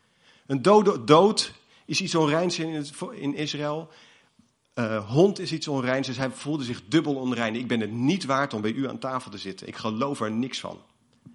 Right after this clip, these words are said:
Kent u dat? Dat er dingen over je uitgesproken worden waar je eigenlijk helemaal niet in gelooft? En als ik het over die opleiding had, heb, het bijzondere is, we hebben Gods geest gekregen.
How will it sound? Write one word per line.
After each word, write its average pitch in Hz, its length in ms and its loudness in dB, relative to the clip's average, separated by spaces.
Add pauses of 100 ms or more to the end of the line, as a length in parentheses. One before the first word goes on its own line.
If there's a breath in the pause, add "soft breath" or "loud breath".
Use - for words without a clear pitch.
(180)
Kent 151 200 -8
u 143 40 -4
dat? 143 320 -2 (220 loud breath)
Dat 117 160 -8
er 113 80 -8
dingen 160 260 0
over 147 200 -2
je 127 100 0
uitgesproken 151 680 -4
worden 139 220 0
waar 123 140 2
je 123 60 -4
eigenlijk 139 340 -8
helemaal 131 220 -2
niet 123 100 -8
in 127 80 -4
gelooft? 135 520 -4 (2000)
En 123 100 -6
als 127 80 -2
ik 135 60 -4
het 131 100 -4
over 127 180 0
die 139 80 -2
opleiding 113 460 -2
had, 101 200 -6
heb, 101 220 -6
het - 1200 -20
bijzondere 117 480 -4
is, 104 140 -10
we 120 60 -8
hebben 117 220 -6
Gods - 260 -10
geest 139 280 -10
gekregen. 85 540 -18